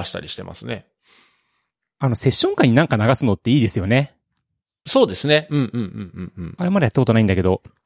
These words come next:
Speaker 2: すごいいいなと思って。結構ね、カンファレンスによってはあの、セッション間にシーエム流してたりしますよね。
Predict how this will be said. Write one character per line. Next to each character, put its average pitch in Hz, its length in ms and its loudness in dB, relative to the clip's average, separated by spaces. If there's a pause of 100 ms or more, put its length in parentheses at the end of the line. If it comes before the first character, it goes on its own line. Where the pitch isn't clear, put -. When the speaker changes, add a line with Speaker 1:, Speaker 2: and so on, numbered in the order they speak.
(1000)
Speaker 2:
す - 120 -14
ご 139 100 0
い 120 60 2
い - 40 0
い - 40 0
な 92 180 -2
と 107 80 -4
思 90 80 -4
っ - 40 -14
て。 - 200 -12 (1120)
結 - 160 -8
構 120 80 0
ね、 110 60 0
カ - 140 0
ン 196 60 2
フ 220 80 2
ァ 208 40 4
レ 208 60 2
ン - 20 0
ス - 80 -4
に 208 60 0
よ 190 60 2
っ - 40 -18
て - 100 0
は 135 80 4
あ 113 40 2
の、 104 60 -2
セ - 120 -2
ッ 117 40 0
シ - 120 -2
ョ 180 40 2
ン 156 60 -2
間 113 180 0
に 98 300 -6
シ - 240 -4
ー 185 60 6
エ - 20 6
ム 185 100 2
流 175 140 2
し 143 60 -4
て 147 40 -6
た 117 80 0
り 104 60 -4
し 113 80 -8
ま 107 80 -2
す - 60 -8
よ 95 80 -4
ね。 120 200 -4